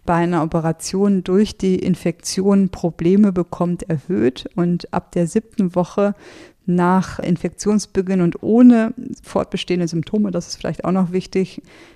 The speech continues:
waren die Komplikationen vergleichbar mit der Vergleichskohorte, sodass die Empfehlung hier ist, wenn Sie eine Infektion hatten, warten Sie sieben Wochen nach Symptombeginn mit einer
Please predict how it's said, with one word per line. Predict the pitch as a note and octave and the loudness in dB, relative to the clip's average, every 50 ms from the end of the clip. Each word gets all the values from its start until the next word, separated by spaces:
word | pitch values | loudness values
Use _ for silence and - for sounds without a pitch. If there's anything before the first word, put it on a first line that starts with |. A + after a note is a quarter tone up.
| _ _ | _ _
waren | - E3+ E3+ F#3 F#3+ F3+ F3 E3+ | -6 -4 -2 0 2 2 2 2
die | E3+ F3 E3+ E3 | 0 -4 -6 -8
Komplikationen | - - F#3 F3+ F#3 - F#3+ F3+ - - F3+ E3 - - - - F3 F3 E3 | -6 -6 -4 -4 -2 -2 -4 -6 -4 -4 -6 -6 -6 -6 -4 -2 0 0 -2
vergleichbar | - - F3 D#3 - D#3+ D3+ D#3+ E3 F3 F3 - - - E3+ E3+ | -2 -4 -6 -6 -6 -4 -4 -2 -2 -2 -2 -4 -4 -2 -2 0
mit | E3 E3 E3 E3 - _ _ - | 0 0 -2 -2 -4 _ _ -10
der | - E3+ D#3+ D#3+ E3 - | -8 -6 -6 -6 -8 -10
Vergleichskohorte, | - - - F3 D#3 E3+ - G3+ G3+ - - - G3+ F3 F#3 F3+ F3+ F3+ - F#3+ F#3 - - - - - - - | -10 -10 -10 -8 -6 -4 -2 -2 -4 -4 -4 -4 -2 0 0 0 0 -2 -2 -4 -4 -4 -8 -16 -20 -20 -20 -10
sodass | - - F3 F3 E3 - - | -8 -4 -2 -2 -2 -2 -4
die | - - - | -6 -6 -6
Empfehlung | - D#3 - - - F3+ G3 G3+ G#3 G3+ G3 G3 | -6 -6 -6 -4 -2 -2 0 0 2 2 2 2
hier | G3+ F#3 - | 2 2 0
ist, | - F3 - - - | -2 -6 -6 -6 -4
wenn | F3 F3 F#3 F#3 | 0 2 2 2
Sie | F3+ F#3+ | 2 0
eine | - F3+ F3 F3 E3+ - | -2 0 0 0 0 -2
Infektion | - E3 - - F3 - - - - E3+ E3+ E3 C3+ C3+ | -2 -4 -4 -6 -12 -14 -14 -10 -6 -4 -4 -4 -4 -4
hatten, | F#3 F3 - - A3+ G#3+ F#3+ F3+ - | -6 -6 -4 -2 0 0 0 0 0
warten | E3 D3 D3+ F3 - - G3+ F#3+ | -2 -2 -2 -2 -2 0 0 0
Sie | E3+ E3+ F3 E3+ F3 - - | 0 -2 -4 -6 -6 -8 -10
sieben | E3+ - F#3 F#3+ F#3+ F#3 G3+ F#3+ F3 - | -10 -6 -4 0 2 2 4 2 2 0
Wochen | D#3 D#3 - - A3 G#3+ G3+ G#3 - _ | -4 -6 -4 -4 -2 -2 -2 -4 -6 _
nach | - F#3 F3 E3+ D#3+ - | -6 -4 -2 -2 -4 -4
Symptombeginn | - - E3 D#3+ - - F#3 G3+ G#3 G3+ G3 F#3+ F3+ F#3 F#3+ F#3+ F#3+ F#3+ F#3 - - - - - - - _ _ - | -4 -4 -4 -4 -2 -2 0 2 2 2 2 0 -2 -2 -2 0 0 0 -2 -4 -10 -20 -20 -20 -20 -20 _ _ 0
mit | F#3 F3+ F3+ F3+ - - | 2 4 4 4 2 0
einer | - D#3+ D#3+ E3 E3 D#3+ D#3 - | 0 2 2 4 4 2 0 -2